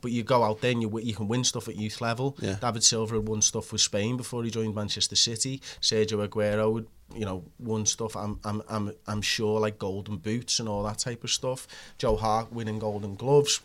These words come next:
Speaker 1: obviously wins Premier Leagues with Manchester City. Does it come from the manager? Does it come when it, when a team gels? I don't know, but these players at heart are winners. Suarez was a winner before he went to Barcelona.
Speaker 2: Yeah.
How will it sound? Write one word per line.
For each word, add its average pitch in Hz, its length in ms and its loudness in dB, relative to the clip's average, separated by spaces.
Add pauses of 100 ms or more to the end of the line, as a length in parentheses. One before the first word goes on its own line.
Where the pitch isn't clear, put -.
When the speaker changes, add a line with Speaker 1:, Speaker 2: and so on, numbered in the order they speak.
Speaker 1:
obviously 101 340 -2
wins 101 220 2
Premier 101 280 2
Leagues 98 300 0
with 104 80 -4
Manchester - 380 4
City. 139 420 4 (260)
Does 95 120 0
it - 80 -4
come 107 160 0
from 95 160 0
the 95 60 2
manager? 131 460 6
Does 110 200 0
it 101 100 -6
come 107 320 0
when 104 160 0
it, - 140 -12
when 104 220 2
a 98 60 -2
team 101 360 0
gels? 143 640 6 (440)
I 120 80 4
don't 113 200 2
know, 110 260 2 (100)
but 113 140 -6
these 117 180 2
players 113 480 2
at - 80 -6
heart 117 640 0
are 104 60 -2
winners. 107 320 0 (340)
Suarez 123 460 4
was 117 100 2
a 117 40 0
winner 101 260 0
before 107 240 -2
he 104 40 2
went 101 160 0
to 101 60 -2
Barcelona. 92 580 -2 (120)
Speaker 2:
Yeah. 101 160 2